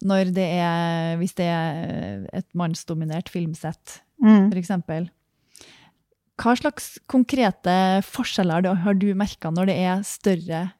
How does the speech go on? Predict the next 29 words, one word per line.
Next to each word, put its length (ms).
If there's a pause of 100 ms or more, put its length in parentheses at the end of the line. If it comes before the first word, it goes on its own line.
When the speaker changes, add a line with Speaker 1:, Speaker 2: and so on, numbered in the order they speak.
Speaker 1:
kjønnsbalanse 800
i 60
et 120
sett 300
du 400 (160)
er 140
med 180
på? 100 (1900)
Speaker 2:
Jeg 160
har 240
ikke 160
sånn 160
kjempemye 600
erfaring 560
med, 480 (720)
med 400
veldig 320
mannsdominerte, 1040 (240)
um, 80 (200)
sett, 560 (140)
men 600 (1700)
jeg 220
har 100
merket 240
forskjell 480
før 240
og 80
etter 240
metoo, 460